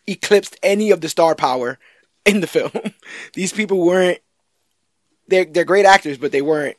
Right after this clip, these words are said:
knocking down doors at the time. As a matter of fact, a lot of them thought that this was gonna be the thing that was gonna knock down all the doors for them. Uh, they speak about bringing the Thing to life, and it seems like a lot of work was done to make him, like, sympathetic and monstrous.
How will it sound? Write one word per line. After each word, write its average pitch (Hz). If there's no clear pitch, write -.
knocking 135
down 120
doors 120
at 104
the -
time. 107
As 156
a -
matter 170
of 165
fact, 156
a 147
lot 151
of 147
them 147
thought 151
that 127
this 175
was 143
gonna 147
be 160
the 135
thing 127
that 127
was 120
gonna 127
knock 127
down 120
all 113
the 107
doors 113
for 117
them. 95
Uh, 131
they 170
speak 226
about 220
bringing 233
the 196
Thing 220
to 185
life, 104
and 165
it 170
seems 240
like 226
a 226
lot 220
of 220
work 233
was 247
done 254
to 269
make 247
him, 269
like, 262
sympathetic 349
and 214
monstrous. 226